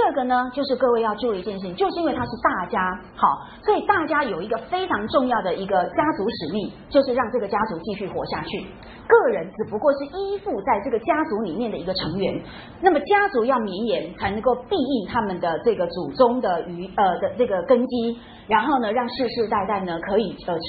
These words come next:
续的传承下去。所以一个家族他们所想的事情跟我们现代人不一样哦，对他们来讲，继承人是非常重要的事情。为什么？因为只有继承人够格，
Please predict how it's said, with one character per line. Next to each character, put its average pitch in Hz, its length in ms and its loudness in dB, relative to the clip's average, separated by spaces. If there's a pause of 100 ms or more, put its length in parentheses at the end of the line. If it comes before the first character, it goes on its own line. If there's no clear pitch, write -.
(180)
续 214 100 0
的 170 100 -2
传 165 220 -6
承 165 160 -4
下 175 200 0
去。 160 200 -6 (140)
所 247 120 10
以 - 140 0 (320)
一 370 80 6
个 370 140 4
家 359 200 2
族 220 140 0
他 302 140 -2
们 226 100 0
所 - 180 -2 (140)
想 - 100 -2 (280)
的 208 80 -2
事 214 80 -6 (180)
情 160 180 -2
跟 269 140 6
我 220 300 0
们 156 160 -4
现 269 160 -2
代 226 120 2
人 160 220 -4
不 202 140 -2
一 147 140 -4
样 170 120 4
哦， 139 320 0 (220)
对 392 100 4
他 349 120 2
们 254 80 2
来 196 100 0
讲， 156 180 -2
继 233 300 -2
承 185 120 -2
人 165 180 -2
是 190 100 -2
非 208 100 0
常 165 160 0
重 170 160 0
要 156 100 0
的 143 80 -4
事 - 60 -6 (140)
情。 123 140 -6 (120)
为 269 120 8
什 220 100 -4
么？ 143 160 -8
因 277 100 0
为 262 100 0
只 214 140 -6
有 - 100 0
继 - 80 -12 (220)
承 170 140 -4
人 160 240 -2 (640)
够 - 80 8 (160)
格， 147 300 -8